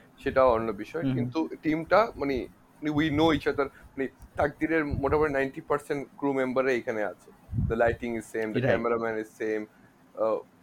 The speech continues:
Speaker 1: শুধু change হয়েছে মনে হয় হচ্ছে গিয়ে তিনটা ডিপার্টমেন্টে, art, costume and মেকআপে। এর বাদে হচ্ছে সবই একদমই same। মিউজিকও একই look
Speaker 2: হুম।
Speaker 1: করেছে। So, মানে, ওই, ওই আন্ডারস্ট্যান্ডিংটাই হচ্ছে হলো গিয়ে,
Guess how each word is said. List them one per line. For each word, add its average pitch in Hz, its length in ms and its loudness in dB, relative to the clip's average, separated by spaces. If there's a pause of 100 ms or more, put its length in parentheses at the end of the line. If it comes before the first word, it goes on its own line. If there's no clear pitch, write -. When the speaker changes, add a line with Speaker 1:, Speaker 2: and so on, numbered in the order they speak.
(200)
Speaker 1:
শুধু 139 200 -8
change 143 300 0
হয়েছে 143 240 -4
মনে 127 260 0
হয় 135 160 2
হচ্ছে 120 260 -4
গিয়ে 117 200 -2
তিনটা 123 380 -4
ডিপার্টমেন্টে, 107 640 -4 (100)
art, 107 280 6
costume 107 320 -8
and 101 120 -6
মেকআপে। 101 360 -6 (380)
এর 123 140 2
বাদে 127 300 2
হচ্ছে 135 380 -6
সবই 127 440 2
একদমই 113 400 -2
same। - 240 -8 (920)
মিউজিকও 123 480 0
একই 117 220 -2
look 113 140 0
Speaker 2:
হুম। 123 180 2
Speaker 1:
করেছে। 107 160 -8 (640)
So, - 140 -4 (840)
মানে, - 160 -4 (180)
ওই, 147 120 -6 (140)
ওই 160 200 0
আন্ডারস্ট্যান্ডিংটাই 185 1000 2
হচ্ছে 190 300 -2
হলো 190 140 0
গিয়ে, 190 220 4